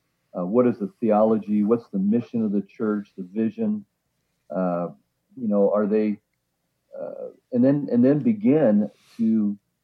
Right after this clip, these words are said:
not dive in with both feet, but go in gently and go in wisely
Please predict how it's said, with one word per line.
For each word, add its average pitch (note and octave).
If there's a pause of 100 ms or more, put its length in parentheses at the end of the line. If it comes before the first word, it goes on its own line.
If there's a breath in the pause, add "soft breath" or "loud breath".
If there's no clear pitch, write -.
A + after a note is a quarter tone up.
not A#2
dive A#2+
in B2
with G2
both G#2+
feet, G#2+
but G2+
go A2+
in G#2+
gently G#2+ (400)
and G2+
go G#2
in G2+
wisely G2